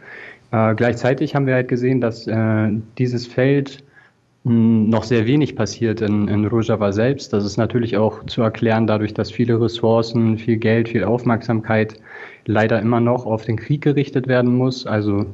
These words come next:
die Selbstverteidigung der Gesellschaft, äh, durch die Selbstverteidigungskräfte. Und insofern, ähm, haben wir uns gedacht, dass es eigentlich gut wäre,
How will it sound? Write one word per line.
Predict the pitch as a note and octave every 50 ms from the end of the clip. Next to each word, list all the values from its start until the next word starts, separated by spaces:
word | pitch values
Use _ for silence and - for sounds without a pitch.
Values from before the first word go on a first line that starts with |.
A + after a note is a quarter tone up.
| -
die | - A2+
Selbstverteidigung | - - A2+ G2+ G2 A#2 A2 G#2+ - - A#2+ A2 A2+ A2+ A2 A2 A2 A2 G#2+ G#2+ G#2
der | G#2+ G#2 G#2
Gesellschaft, | A2 G#2+ G2+ A2+ A2+ A#2+ A2+ - C3+ A#2+ A2+ A#2+ - - - - - - - - - _
äh, | - A2+ A2+ A2 G#2+
durch | - A#2 G#2 G#2+ -
die | A2+ G#2+
Selbstverteidigungskräfte. | A2 A2 A2 - - A2+ - B2 A#2+ A#2+ A#2 A#2+ A#2+ A#2 A2+ - - - - B2 B2 B2 - C3+ C#3 C#3+ - - - - - - - - - - _ _ _ -
Und | - B2
insofern, | B2+ A#2+ A#2+ C#3+ C3+ - D3+ D3+ D3+ D3+ D3 A#2+ A2+
ähm, | B2+ B2+ B2+ B2 B2 B2 A#2+ A#2+ A2 G#2+ - - -
haben | - G#2+ B2+ B2+ B2 -
wir | D3 C#3+
uns | C#3+ C#3 C3+ C3 -
gedacht, | - A#2+ C#3 D3 C#3+ - -
dass | B2 A2+
es | D3 B2 B2+
eigentlich | A#2+ B2 B2+ C3+ B2+ B2 B2 -
gut | - E3 E3+ E3
wäre, | D3 C#3+ C#3 C3+ C3 C3+ C3 C3 C3 C3